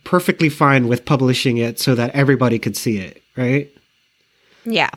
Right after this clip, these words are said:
Speaker 1: And so while Lars did not take Ronaldo's feelings into account when he was tearing out the picture, I think he was within his right to sort of delete that picture because it was a non-consented picture.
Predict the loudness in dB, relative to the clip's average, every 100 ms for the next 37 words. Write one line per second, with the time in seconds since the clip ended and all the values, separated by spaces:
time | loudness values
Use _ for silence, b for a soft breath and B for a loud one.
0 | -2 0 2 2 2 2 0 -6 -4 2
1 | 4 4 4 4 2 2 0 2 0 0
2 | 0 0 0 -2 0 0 0 -2 -2 0
3 | 2 2 0 -2 -2 -4 -2 -4 -4 -8
4 | -4 -2 0 -2 -6 _ _ _ _ -4
5 | 2 4 4 2 -2 -2 -2 0 -2 -2
6 | 0 2 2 4 4 4 2 -2 2 4
7 | 4 4 0 -2 0 2 2 0 -8 b
8 | b b b b b 0 2 2 2 2
9 | 4 4 2 -2 -4 -6 -4 -4 -4 -8
10 | b b b b b -2 2 2 0 0
11 | 2 4 2 2 0 -2 -4 -4 -6 -8
12 | -8 -8 -10 -16